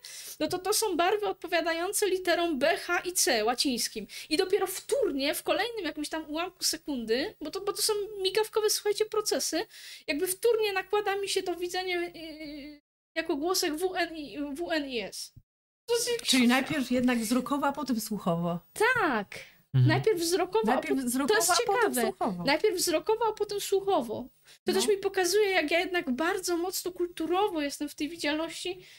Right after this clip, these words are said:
Speaker 1: zakorzeniona. I dlatego to też, jakby ja też wie-, wiem, że zawsze moje doświadczenie, yy, nawet tej percepcji pozawzrokowej, bezwzrokowej, czy jakkolwiek byśmy ją, yy, nie opisywali, yy,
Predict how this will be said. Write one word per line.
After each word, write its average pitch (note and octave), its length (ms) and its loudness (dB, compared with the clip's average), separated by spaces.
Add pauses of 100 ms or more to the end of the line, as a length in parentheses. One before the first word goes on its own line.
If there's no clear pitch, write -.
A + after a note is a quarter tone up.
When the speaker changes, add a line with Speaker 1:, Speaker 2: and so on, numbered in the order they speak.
(440)
Speaker 1:
zakorzeniona. D#4+ 1000 0 (560)
I C#4+ 80 0
dlatego E4+ 380 2
to F#4+ 120 -4
też, F4+ 360 0
jakby D#4 380 0
ja E4+ 100 4
też D#4+ 280 0
wie-, E4 180 -2
wiem, E4+ 280 -2
że D#4+ 120 0
zawsze E4 380 0
moje D#4 240 2
doświadczenie, D4+ 1080 0 (520)
yy, C4 1000 0
nawet E4+ 480 2
tej D4 160 0
percepcji E4 540 -2
pozawzrokowej, D#4 840 0
bezwzrokowej, D4 720 -2
czy - 120 -4
jakkolwiek D4+ 440 -2
byśmy C#4+ 260 -2
ją, C#4 340 -2 (220)
yy, C4+ 80 0
nie C#4+ 140 0
opisywali, C#4 840 0 (840)
yy, C#4+ 260 -2